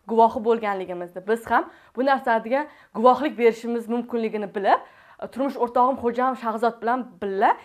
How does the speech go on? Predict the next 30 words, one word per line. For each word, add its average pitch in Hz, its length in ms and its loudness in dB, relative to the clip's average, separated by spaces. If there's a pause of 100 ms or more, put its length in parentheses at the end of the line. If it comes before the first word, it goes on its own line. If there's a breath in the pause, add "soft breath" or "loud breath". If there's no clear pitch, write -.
(140 loud breath)
yigirma 247 320 -2
sakkizinchi 247 560 -4
yanvar 262 440 0
kuni, 175 280 -12
ikki - 240 -10
ming 247 120 -2
yigirma 233 240 -2
uchinchi 214 240 -10
yil 262 80 -10
yigirma 220 220 -4
sakkizinchi 220 640 -8 (300 soft breath)
yanvar 240 500 4
kuni 247 240 -2 (480 loud breath)
Toshkent 240 360 -2
viloyati 247 300 2
prokuraturasiga 233 640 -4 (120)
keldik. 262 600 0 (420 soft breath)
E, 196 80 -8 (440)
va 320 220 2 (380 loud breath)
Toshkent 254 320 -2
viloyati 277 220 0
prokuraturasiga 269 1500 0 (260)
kir-, 226 240 -8 (220)
kirdik. 226 500 -6
U 254 80 -6
yerda 240 380 0 (220 loud breath)
Toshkent 254 320 -4
viloyati 262 220 -2
prokuraturasi 254 800 -6
tergovchisi 233 720 0